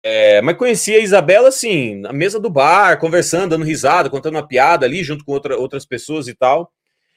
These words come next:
É, e aí eu tava gravando uma temporada no Rio, eu queria entrevistar o Paulo Silvino. Eu falei, "Puta, eu não conheço tanto a Isabela, assim, pra falar, pô, me, ah, deixa eu entrevistar teu pai." Porra, acho que todos os amigos dela já devem ter feito isso, sabe? Chato pra caralho.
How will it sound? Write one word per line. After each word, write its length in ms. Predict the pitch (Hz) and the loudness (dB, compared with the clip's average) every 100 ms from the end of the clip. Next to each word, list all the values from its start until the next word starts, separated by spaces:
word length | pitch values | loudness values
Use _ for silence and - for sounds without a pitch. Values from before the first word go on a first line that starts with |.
| _ _ _ | _ _ _
É, 840 | 110 107 107 104 101 98 98 92 - 131 | 0 2 2 2 0 -2 -2 -6 -8 -4
e 120 | 147 | 0
aí 80 | 180 | 0
eu 80 | |
tava 240 | 185 185 175 | 0 -2 0
gravando 260 | 143 131 131 | 0 -2 -4
uma 120 | 120 | -8
temporada 400 | 120 123 123 120 | -4 0 0 -2
no 100 | 117 | -8
Rio, 200 | 135 170 | -4 -4
eu 80 | 151 | -4
queria 180 | 156 170 | -6 -6
entrevistar 360 | 165 147 160 | -6 -6 -4
o 80 | 151 | -2
Paulo 180 | 151 151 | -4 -4
Silvino. 320 | 180 147 135 | -6 -6 -6
Eu 60 | 135 | -8
falei, 120 | 139 | -10
"Puta, 240 | - 147 104 | -10 -8 -8
eu 40 | |
não 100 | 107 | -10
conheço 340 | - 165 - - | -14 -16 -18 -12
tanto 260 | - 110 101 | -6 -6 -4
a 40 | |
Isabela, 460 | 98 101 82 92 90 | -4 -2 -2 -4 -4
assim, 220 | - 107 | -8 -8
pra 140 | - 123 | -4 -2
falar, 220 | 113 98 | -2 -2
pô, 220 | 131 110 | -2 -4
me, 220 | 95 90 80 _ _ 123 | -4 -12 -20 _ _ -4
ah, 320 | 131 135 - - _ _ - | 8 10 10 6 _ _ -2
deixa 220 | 160 175 | -2 0
eu 20 | |
entrevistar 320 | 170 165 165 | 2 2 2
teu 160 | 147 151 | 2 0
pai." 280 | - 127 110 | 4 2 2
Porra, 200 | 151 117 | 0 -2
acho 120 | - | -4
que 80 | _ | _
todos 260 | 156 170 | -2 -2
os 60 | 143 | -2
amigos 400 | 127 135 123 107 | -2 -4 -8 -2
dela 180 | 113 127 | 0 2
já 100 | 131 | 2
devem 240 | 123 120 | 2 0
ter 140 | 117 104 | -6 -6
feito 320 | 117 113 101 | -4 -6 -6
isso, 220 | 98 90 | -10 -8
sabe? 260 | 107 92 110 | -6 -4 -4
Chato 220 | 117 135 | -6 -4
pra 80 | 131 | -6
caralho. 400 | 110 92 95 | -4 -4 -6